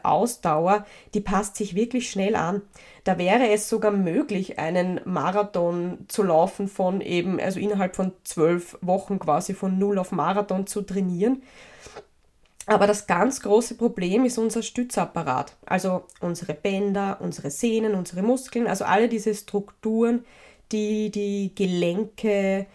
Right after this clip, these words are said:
umkleiden und stützen. Weil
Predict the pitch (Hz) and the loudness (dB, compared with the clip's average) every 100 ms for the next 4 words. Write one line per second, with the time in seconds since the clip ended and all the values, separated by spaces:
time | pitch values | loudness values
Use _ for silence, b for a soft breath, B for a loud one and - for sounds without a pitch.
0 | b b _ 226 220 196 - 170 160 185 | b b _ 2 2 -2 -4 -2 2 0
1 | 190 151 156 202 202 - 220 208 - 151 | 0 -2 -4 -2 -4 -2 -4 -2 -6 -6
2 | 143 b b b b 180 180 | -8 b b b b -4 -4